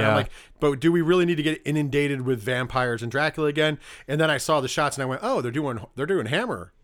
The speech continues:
Speaker 1: Okay,
Speaker 2: Yeah.
Speaker 1: well, I'll, I'll, I'll dig it."
Speaker 2: You know
Speaker 1: If you
Speaker 2: what I
Speaker 1: guys aren't familiar with Hammer, uh, you
Speaker 2: Oh,
Speaker 1: should
Speaker 2: yeah.
Speaker 1: get familiar. It's a great, it's a great
Speaker 2: You know
Speaker 1: look.
Speaker 2: what I'm still waiting for? Did you ever see, I, I'm assuming you have seen Forgetting Sarah Marshall?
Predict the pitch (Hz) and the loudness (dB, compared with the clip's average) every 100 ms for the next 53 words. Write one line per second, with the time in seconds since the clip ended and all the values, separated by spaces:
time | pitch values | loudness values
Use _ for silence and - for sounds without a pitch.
0 | - 160 170 151 127 123 123 185 139 196 | -4 -2 0 0 4 4 4 2 0 0
1 | - 190 160 139 127 - - 160 240 240 | 0 -2 0 0 0 -4 2 4 6 4
2 | 208 220 202 208 226 214 180 170 190 123 | 4 2 0 0 4 4 2 0 0 -4
3 | 101 - - - - 135 120 123 160 147 | -8 -14 -20 -20 -12 -8 -6 2 4 6
4 | 120 127 143 139 117 113 120 143 135 123 | 6 6 4 2 0 -2 0 0 0 -2
5 | 120 127 127 170 254 269 220 - 220 202 | -8 -6 2 6 6 6 2 2 4 4
6 | 208 214 170 143 240 269 - 208 196 180 | 2 2 2 4 2 2 0 0 2 2
7 | 160 151 - 226 143 120 135 - 127 123 | 2 2 2 2 2 2 2 2 -2 0
8 | 123 135 117 131 110 104 95 147 151 | 2 0 2 0 2 0 0 -2 -4